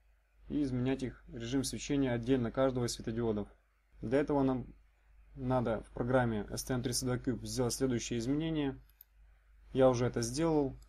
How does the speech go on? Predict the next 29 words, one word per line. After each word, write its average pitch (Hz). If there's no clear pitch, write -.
сильно 139
углубляться 123
не 120
буду, 135
потому 123
что -
урок 131
по 120
П 117
В 120
М 127
у 120
меня 117
был. 107
Активируем 147
для 123
таймера 131
четыре 139
следующие 131
каналы: 113
один, 123
два, 131
три, 120
четыре. 104
Это 135
наши 131
светодиоды 123
на 120
плате. 110